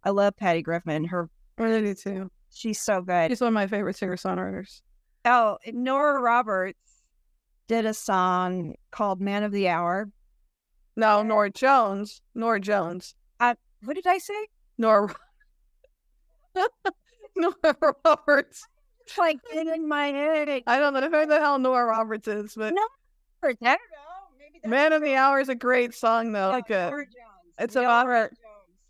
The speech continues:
Speaker 2: It's about her Saint Bernard. So
Speaker 1: Yeah, she, uh, she's got these two guys that she's dating, and they want her to pick,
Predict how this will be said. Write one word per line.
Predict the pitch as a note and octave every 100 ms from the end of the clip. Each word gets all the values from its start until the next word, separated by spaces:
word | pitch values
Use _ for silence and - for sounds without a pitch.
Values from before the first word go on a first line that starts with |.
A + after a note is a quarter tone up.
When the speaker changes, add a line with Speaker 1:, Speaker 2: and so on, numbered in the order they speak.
| _
Speaker 2:
It's | A#3+ C4+
about | A#3+ A#3+
her | A#3+
Saint | - A#3
Bernard. | A#3 G#3+ G#3+ G3 F#3 G3+ - _ _ _
So | - G#3+ F#3+ F3+
Speaker 1:
Yeah, | B3 D#4 - _ _ _
she, | - - D4+ D#4+
uh, | - B3+ A#3 A3+
she's | - C#4+ C#4
got | D#4 D#4+
these | D4 B3
two | _ D4+ C4+
guys | B3+ C4 B3+
that | A#3
she's | G#3+ A3+ F#3+
dating, | - G3+ G3+ G3+
and | F3+ F3
they | F3+
want | G3 G#3+
her | G#3+
to | F3
pick, | - A#3 A3+